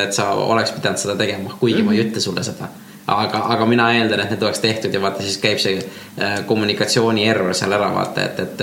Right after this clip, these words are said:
Speaker 1: või siis ongi, et ma eeldan, et ma tean, et see inimene tuleb kell viis kohale, aga ma ei ole seda öelnud, et kes kell viis oli kirjas, aga et tema jaoks kell viis on see, et, et siis võiks olla või mis iganes, vaata,
Speaker 2: Mhm.
Speaker 1: et mingid teatud asjad ju, ma arvan, et ürituse korraldus on see nagu eriti tugevalt veel, et need, äh,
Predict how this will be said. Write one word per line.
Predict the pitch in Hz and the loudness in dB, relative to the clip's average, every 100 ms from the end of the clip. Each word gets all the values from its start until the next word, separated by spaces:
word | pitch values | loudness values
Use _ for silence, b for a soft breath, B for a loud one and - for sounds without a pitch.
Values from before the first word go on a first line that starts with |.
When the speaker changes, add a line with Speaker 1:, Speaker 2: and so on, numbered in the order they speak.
| 95 | 0
Speaker 1:
või | 95 98 | 0 0
siis | 95 101 | 0 0
ongi, | 113 101 | 2 2
et | 95 B B - | 0 B B -4
ma | 104 | 2
eeldan, | 113 110 101 | 4 4 2
et | 95 | 0
ma | 101 | 2
tean, | 110 104 | 2 2
et | - | 0
see | 110 110 | 2 2
inimene | 98 95 | 2 0
tuleb | 104 104 - | 0 0 0
kell | 95 | -2
viis | 107 104 107 | 0 0 0
kohale, | 104 95 | 0 0
aga | 92 95 | 0 0
ma | 98 | 0
ei | 101 | 0
ole | 107 | 0
seda | - 107 | 0 2
öelnud, | 139 135 98 | 2 2 0
et | - | -2
kes | 110 - | -6 -4
kell | 98 | -2
viis | 110 110 | 0 0
oli | 139 - | 0 0
kirjas, | 151 123 95 B B B | 2 2 0 B B B
aga | 98 104 | -2 0
et | 107 - | 0 2
tema | 117 110 | 2 2
jaoks | 101 - | 0 -2
kell | 104 101 | -2 0
viis | 120 110 | 2 0
on | 98 | 0
see, | 117 101 | 0 0
et, | - | -2
et | - | -2
siis | 107 98 | -2 0
võiks | 107 104 104 | -2 0 -4
olla | 98 98 | -4 -6
või | 95 101 | -6 -2
mis | 110 | -2
iganes, | 101 95 104 | -2 -4 -2
vaata, | 185 190 | 0 2
Speaker 2:
Mhm. | 180 | 2
Speaker 1:
et | 185 185 - | 0 -4 -4
mingid | 110 107 | -2 0
teatud | 131 127 - 110 | 2 2 2 0
asjad | 113 120 98 | 0 0 -2
ju, | 101 | -2
ma | 107 110 | 0 0
arvan, | 104 120 | 0 2
et | |
ürituse | 120 117 110 98 | 2 0 -4 0
korraldus | 110 95 95 98 | 0 0 -2 -2
on | 98 | -2
see | 101 | -2
nagu | 98 95 98 95 B B B - | -2 0 0 -2 B B B -2
eriti | 123 120 113 - 95 | 2 4 2 0 -2
tugevalt | 101 104 95 95 98 | 0 0 -2 -4 -2
veel, | 98 95 | -2 0
et | 98 95 98 95 95 | 0 0 -2 -6 -4
need, | 98 92 | -6 -4
äh, | 160 110 92 | -4 -2 -2